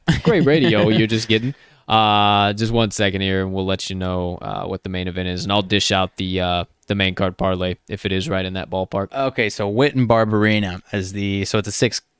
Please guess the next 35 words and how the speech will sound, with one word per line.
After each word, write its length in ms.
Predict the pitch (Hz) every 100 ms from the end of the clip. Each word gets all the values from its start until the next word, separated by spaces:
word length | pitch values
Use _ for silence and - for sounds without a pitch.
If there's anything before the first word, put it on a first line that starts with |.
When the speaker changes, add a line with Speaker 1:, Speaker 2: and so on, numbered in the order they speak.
| _
Speaker 1:
six 280 | - 135 -
Speaker 2:
So 160 | - 113
it 60 |
is 60 | 110
a 20 | 110
Speaker 1:
card, 80 |
Speaker 2:
six? 200 | - 117
Speaker 1:
six 320 | 143 - - 120
on 140 | 113
the 40 |
main 220 | 104 95 95
card. 220 | 107 104
Speaker 2:
Okay, 60 | 156
Speaker 1:
Yep. 160 | 90 _
Speaker 2:
I 80 | 120
figured, 300 | 110 95 98
'cause 120 | 117
it 60 | 123
was, 220 | - -
Speaker 1:
Alrighty. 20 |
Speaker 2:
it 80 | 151
was 160 | 143 -
thirteen. 360 | 131 - 113
So 140 | - 110
seven 280 | 185 165 160
and 100 | 135
six. 300 | 143 117 -
So, 340 | 143 131 120 - - - -
uh, 280 | 113 107 104
Brian 340 | 123 151 151
Barberena 580 | 147 127 120 123 120 123
and 160 | 98 90
Jason 500 | 104 110 104 92 90
Witt 340 | 98 95 -
start 600 | - - - 98 98 -